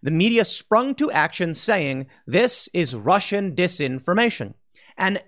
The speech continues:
anyone who talked about it was smeared as spreading Russian disinformation.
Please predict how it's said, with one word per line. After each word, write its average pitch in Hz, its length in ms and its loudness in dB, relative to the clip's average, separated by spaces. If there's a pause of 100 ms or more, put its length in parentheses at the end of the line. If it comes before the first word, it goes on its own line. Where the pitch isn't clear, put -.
anyone 277 600 2
who 254 180 2
talked - 460 0
about 120 260 2
it 135 100 -6
was 147 200 -4
smeared 202 720 0
as 190 200 0
spreading 135 540 -2 (400)
Russian 165 460 0
disinformation. 156 1000 -2